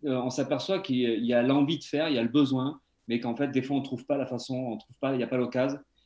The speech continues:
Et dès qu'il y a l'occasion, eh ben, la générosité, la solidarité, et à travers un dessin de presse, ok, on est dans, on va dire, c'est du dessin, c'est de, c'est de l'art, euh,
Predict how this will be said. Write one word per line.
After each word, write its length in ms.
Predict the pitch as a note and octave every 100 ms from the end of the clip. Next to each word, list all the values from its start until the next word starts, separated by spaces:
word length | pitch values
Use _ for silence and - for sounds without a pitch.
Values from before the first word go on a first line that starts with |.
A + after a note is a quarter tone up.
| -
Et 80 | A2
dès 180 | B2 D#3+
qu'il 100 | D#3+
y 20 |
a 40 |
l'occasion, 480 | C#3+ C3+ C3+ D3+ C3+ C3+ _ -
eh 120 | A2
ben, 180 | A#2 A#2+
la 100 | A#2+
générosité, 680 | A#2+ C3 B2+ B2 B2 C3+
la 120 | C3+ B2+
solidarité, 920 | - A#2+ A#2 A2+ A2+ A2 B2 C#3+ - _ _ _
et 180 | A2 G#2+
à 100 | G#2
travers 320 | G#2+ B2 B2
un 60 | A#2+
dessin 300 | A#2 A#2 A#2
de 60 |
presse, 360 | G#2+ C3+ D3+ -
ok, 240 | A2 G#2+ C3+
on 80 | B2+
est 80 |
dans, 280 | G#2 G#2 G2+
on 40 | G2+
va 120 | G#2+
dire, 180 | G#2+ A#2
c'est 140 | -
du 120 | G2
dessin, 440 | G#2+ A2+ - B2 B2+
c'est 180 | A#2+ G2+
de, 300 | G2+ G#2 G2+ - _ -
c'est 140 | G#2+
de 100 | G#2+
l'art, 440 | A2 A#2+ B2+ B2+
euh, 260 | A#2 G#2+ G#2